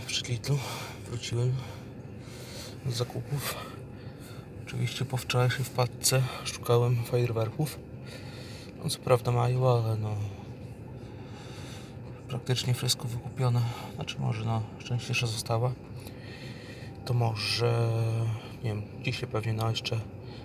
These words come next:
przyjadę, bo na razie byłem się zorientować, co i jak w ofercie. No, to jeszcze dokupię coś czy coś. A teraz właśnie, zgodnie z wczorajszą obietnicą,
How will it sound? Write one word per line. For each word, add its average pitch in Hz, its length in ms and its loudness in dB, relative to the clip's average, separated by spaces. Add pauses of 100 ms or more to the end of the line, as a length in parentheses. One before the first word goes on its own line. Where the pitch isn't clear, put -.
(120)
przyjadę, 113 340 2
bo 117 120 2
na 110 60 2
razie 110 220 4
byłem 110 180 0
się - 140 0
zorientować, 110 640 2 (880)
co - 180 4
i 113 60 4
jak 113 180 6
w - 80 -10
ofercie. 117 520 2 (1700)
No, 127 240 6 (720)
to 156 80 2
jeszcze 127 260 0
dokupię 127 420 0 (960)
coś 120 260 2
czy - 140 -8
coś. - 440 0 (1500)
A 120 60 0
teraz 120 640 4 (500)
właśnie, 113 800 2 (200)
zgodnie 117 380 4
z - 80 -4
wczorajszą 110 540 4
obietnicą, 107 600 0